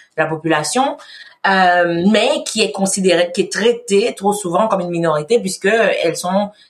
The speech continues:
très absentes des conseils d'administration encore aujourd'hui, elles sont très absentes de, euh, des postes décisionnels un peu partout dans la société. Donc,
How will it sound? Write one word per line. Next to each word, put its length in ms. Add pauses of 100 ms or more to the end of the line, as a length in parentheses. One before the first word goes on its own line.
(120)
très 240
absentes 380
des 60
conseils 200
d'administration 560
encore 360
aujourd'hui, 400
elles 80
sont 100
très 220
absentes 460 (360)
de, 480
euh, 160
des 140
postes 260
décisionnels 720
un 80
peu 120
partout 280
dans 80
la 80
société. 640 (240)
Donc, 320